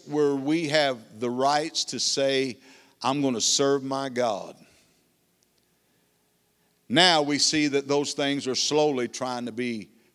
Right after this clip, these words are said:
tucking away from the church. But I say, "Let God arise and every man be a liar." Because I believe that when God has to arise and take care of the situation, he's going to.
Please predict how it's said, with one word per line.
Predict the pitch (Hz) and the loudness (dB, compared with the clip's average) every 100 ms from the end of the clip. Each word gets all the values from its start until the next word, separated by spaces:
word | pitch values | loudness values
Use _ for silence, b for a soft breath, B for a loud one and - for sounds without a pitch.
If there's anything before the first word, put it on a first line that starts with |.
| _ | _
tucking | - 135 127 | -6 -4 -4
away | 120 131 | 0 0
from | 127 127 | 0 -6
the | 120 | -8
church. | 113 135 104 85 - - - _ _ _ _ _ _ _ _ _ _ _ _ _ _ _ _ _ _ _ | -4 -4 -4 -6 -14 -18 -20 _ _ _ _ _ _ _ _ _ _ _ _ _ _ _ _ _ _ _
But | 110 | 2
I | 139 | 4
say, | 151 170 147 | 4 4 4
"Let | 143 | 2
God | 131 139 143 | 2 4 4
arise | 135 143 139 127 120 113 | 4 2 2 0 -2 -4
and | 120 | -4
every | 120 | -2
man | 120 120 120 | -2 -2 -2
be | 123 | -2
a | |
liar." | 123 120 101 92 85 - _ _ _ _ _ b b b b b b b - | -2 -2 -6 -10 -14 -20 _ _ _ _ _ b b b b b b b -10
Because | 120 151 | -2 2
I | 143 165 180 | 4 4 4
believe | 165 160 165 | 2 2 2
that | 151 | 0
when | 139 139 | -2 -2
God | 139 147 151 | 2 4 4
has | 139 160 - | 0 -4 -2
to | |
arise | 151 156 160 139 113 104 104 | 0 2 2 0 -2 -4 -8
and | 113 | -6
take | 135 131 | -4 -4
care | - 143 | -2 0
of | 131 | 0
the | 117 | -2
situation, | - 107 104 104 101 101 | -4 -4 -4 -4 -6 -8
he's | 107 | -8
going | 101 110 98 | -6 -6 -6
to. | 87 73 | -10 -16